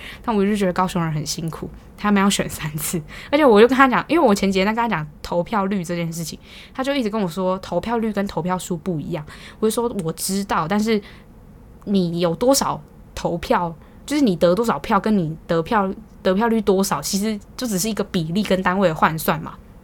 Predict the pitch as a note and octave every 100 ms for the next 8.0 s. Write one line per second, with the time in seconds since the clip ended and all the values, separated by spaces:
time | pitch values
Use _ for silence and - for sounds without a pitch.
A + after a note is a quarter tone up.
0 | - - - F#3+ G#3+ A3+ A#3 A#3+ F#3+ G3+
1 | G#3 F#3+ D#3+ D#3 D#3 E3+ G#3+ A#3+ - C4+
2 | C4 E3 F3 F3 D3+ D#3 - - - -
3 | C#4+ G3+ G3 G#3+ A3+ G3+ - - - -
4 | - - - - - - - - A#3+ E3
5 | D#3+ G3+ G#3+ F#3+ G3 - F3 D#3+ D#3 F#3
6 | E3+ F3 E3 - D3 D3 D3+ - - -
7 | - G#3 G3 - D3+ F#3+ E3+ D3 D3 C#3